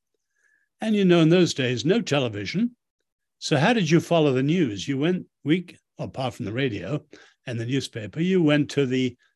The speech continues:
Pathé documentary in your local cinema. And he was in the Upper East Side of New York. Now, this is nineteen thirty-nine. So America was neutral. The Brits were fighting the Germans and the Germans the Brits. Americans were neutral.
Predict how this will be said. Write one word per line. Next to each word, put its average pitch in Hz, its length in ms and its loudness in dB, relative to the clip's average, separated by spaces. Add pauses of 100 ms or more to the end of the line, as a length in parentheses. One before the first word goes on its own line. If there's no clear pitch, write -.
(140)
Pathé 160 380 0
documentary 127 840 -2 (160)
in 143 140 0
your 135 120 4
local 117 340 -4
cinema. 269 460 0 (960)
And 226 140 -2
he 240 120 4
was 165 220 4
in 165 60 6
the 151 120 8
Upper 156 220 0
East 143 240 0
Side 123 220 -4
of 117 100 -6
New 107 140 -6
York. 123 360 0
Now, 165 140 -2
this 190 240 -2
is - 60 -6
nineteen 156 420 2
thirty-nine. 113 760 -6 (520)
So 151 600 4 (1300)
America 147 440 4
was 123 200 2
neutral. 123 480 -2 (800)
The 123 100 -8
Brits 170 360 0
were 143 100 0
fighting 135 340 0
the 123 100 0
Germans 156 540 -2
and 127 100 0
the 120 80 -2
Germans 131 460 -2
the 113 80 -8
Brits. 135 420 -6
Americans 151 580 0
were 175 120 -2
neutral. - 440 2